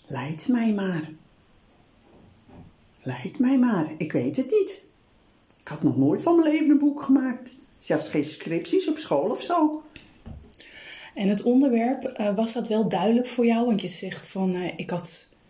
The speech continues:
Speaker 2: ik had m-, mooie dingen nog ergens liggen en die wilde ik gra-, graag in de wereld brengen.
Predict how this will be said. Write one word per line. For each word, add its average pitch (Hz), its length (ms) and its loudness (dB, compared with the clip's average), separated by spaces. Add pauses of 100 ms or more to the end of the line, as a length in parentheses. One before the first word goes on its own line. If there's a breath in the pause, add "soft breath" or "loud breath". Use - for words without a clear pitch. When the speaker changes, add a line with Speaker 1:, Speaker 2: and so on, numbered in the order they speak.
(280)
Speaker 2:
ik - 140 -18
had - 240 -10
m-, 175 360 -6
mooie 190 540 0
dingen 214 240 2
nog 208 160 -4
ergens 185 380 -4
liggen 233 320 0
en 190 80 -4
die 190 120 0
wilde 196 200 0
ik 190 100 -4
gra-, 202 300 -4
graag 196 580 -6
in 202 140 0
de 180 100 2
wereld 240 360 2
brengen. 226 480 -2